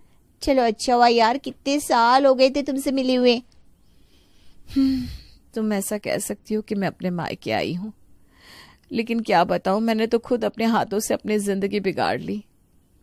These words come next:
Speaker 1: क्या मतलब? मैंने तो सुना था तुम्हारी लव मैरिज हुई थी और तुम्हारा पति भी बहुत अच्छा है। हाँ, उस वक्त मैं तुम्हारी शादी में नहीं आ पाई थी क्योंकि मैं कहीं बाहर गई थी।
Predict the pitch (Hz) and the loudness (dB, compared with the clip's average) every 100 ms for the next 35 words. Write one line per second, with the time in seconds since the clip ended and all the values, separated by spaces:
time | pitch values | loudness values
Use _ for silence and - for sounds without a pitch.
0 | _ _ - 214 214 233 294 415 _ _ | _ _ -4 -2 0 -2 -2 -4 _ _
1 | _ _ _ _ _ 190 190 185 233 311 | _ _ _ _ _ -6 -4 -2 -2 -4
2 | - 294 294 320 - 285 294 302 240 240 | -4 -4 -2 -2 -2 -2 2 4 2 2
3 | 247 262 294 302 277 269 285 277 285 - | 2 2 0 0 -2 -2 0 -2 -4 -12
4 | - - - 277 254 294 302 254 226 240 | -20 -14 -4 -4 0 0 2 0 0 -2
5 | 262 254 269 269 269 - 254 254 247 - | -2 0 0 0 -4 0 2 2 0 -6
6 | _ _ _ _ _ - 240 247 247 254 | _ _ _ _ _ -4 0 2 2 0
7 | 262 262 262 254 240 240 269 247 226 233 | -2 0 -4 -2 -2 -2 0 0 0 -2
8 | 247 247 240 214 214 208 208 247 247 240 | -4 -2 -2 -2 0 -2 -2 -6 -6 -4
9 | 262 247 247 262 247 214 208 220 226 208 | -4 -2 -2 -2 -2 -2 -2 -2 -2 -4
10 | 226 214 | -6 -10